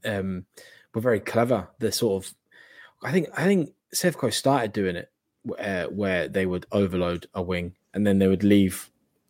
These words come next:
um, they would, you know, leave whoever, whoever, which side did they over-, overload in? I think they were doing Kent side, so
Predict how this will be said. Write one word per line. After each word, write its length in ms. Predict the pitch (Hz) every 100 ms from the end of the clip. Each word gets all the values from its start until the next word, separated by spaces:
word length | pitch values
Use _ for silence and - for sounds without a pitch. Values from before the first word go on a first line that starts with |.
| -
um, 360 | 98 90 90 - _ _ _ - _ _ _ _ _ -
they 80 | 98
would, 120 | 92 - 113 - - 98
you 100 | 90
know, 220 | 85 85 -
leave 220 | 107 95
whoever, 420 | - 95 90 87 - -
whoever, 320 | 135 101 90
which 420 | 76 127 101 80 - _ -
side 220 | 107 95
did 100 | -
they 100 | 85
over-, 260 | 87 90
overload 360 | 90 92 90 90
in? 140 | 90 - - -
I 40 |
think 120 | 156
they 80 | 165
were 60 | 131
doing 180 | 98
Kent 300 | 85 - 92
side, 260 | - 73
so 100 | 69